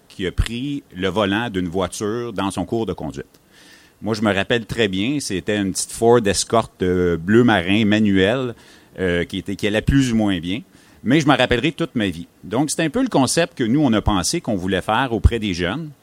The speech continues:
Pourquoi les jeunes apprentis conducteurs maintenant n'apprendraient pas ou leur première, euh, impression serait pas sur un véhicule électrique ? Donc, euh, leur expérience serait vraiment exceptionnelle. Ça serait sur un véhicule électrique. Ils deviendraient également des porte-paroles,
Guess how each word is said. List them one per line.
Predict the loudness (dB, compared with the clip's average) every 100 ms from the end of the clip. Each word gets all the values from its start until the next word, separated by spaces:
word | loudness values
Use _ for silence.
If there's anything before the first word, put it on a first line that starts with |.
| _ _ -14
Pourquoi | -4 -2
les | 0 0
jeunes | 2 0 0
apprentis | -2 -4 -4 -4
conducteurs | -4 -4 -4 0 0 0
maintenant | -2 -4 -4 -4
n'apprendraient | -4 -6 -8 -6 -4 -4
pas | -2 -2 -4 -10 -8
ou | 0 4
leur | 6 4 4
première, | 2 0 -2 0 0 -2 -2
euh, | -4 -2 -2 -2 -4 -6
impression | -2 0 0 0 -4 -4
serait | -4 -4
pas | -4
sur | -4 -4
un | -4
véhicule | -2 -4 -4 -2 0
électrique ? | 0 -4 -10 -18 -20 _ _ _ -20 -20 -20 -20 -2
Donc, | 2 4 2
euh, | 0 0 0 -2 -4 -8 -14 -12
leur | -4 -4
expérience | -2 -2 0 0 -2
serait | -4
vraiment | -4 -4 -4
exceptionnelle. | -6 -6 -4 -4 -4
Ça | -6 -6
serait | -4 -4
sur | -2
un | -2
véhicule | -2 -4 -4
électrique. | -4 -6 -6 -8 -8 -16 _ -20 -14
Ils | -4
deviendraient | 0 2 2 2 2 0
également | 0 0 0
des | -2
porte-paroles, | -4 -4 0 2 4 4 2